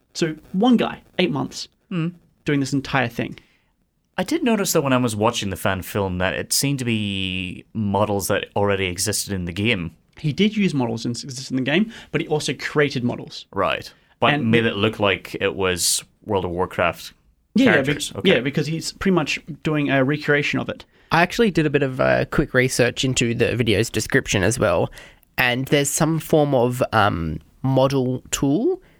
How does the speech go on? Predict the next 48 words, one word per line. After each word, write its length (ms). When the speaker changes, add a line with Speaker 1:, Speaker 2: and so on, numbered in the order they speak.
Speaker 3:
which 200
he 100
used 560
where 340
he 160
could 160
get 240
the, 140
the, 580
uh, 80
model 380
assets 720
and 120
import 440
them 120
into 300
some 160
of 60
the 80
other 140
software 420
which 160
he 80
used, 240
such 180
as, 180
um, 440
Speaker 1:
After 180
Effects, 300
Speaker 3:
yeah, 60
Speaker 1:
mostly. 100
Speaker 3:
After 180
Effects 300
and 100
stuff 220
like 140
that. 240
So, 200
uh, 180
that's 240
why 200
it 120
looked 240
like 220
they 100
were 140
actually 340
from, 460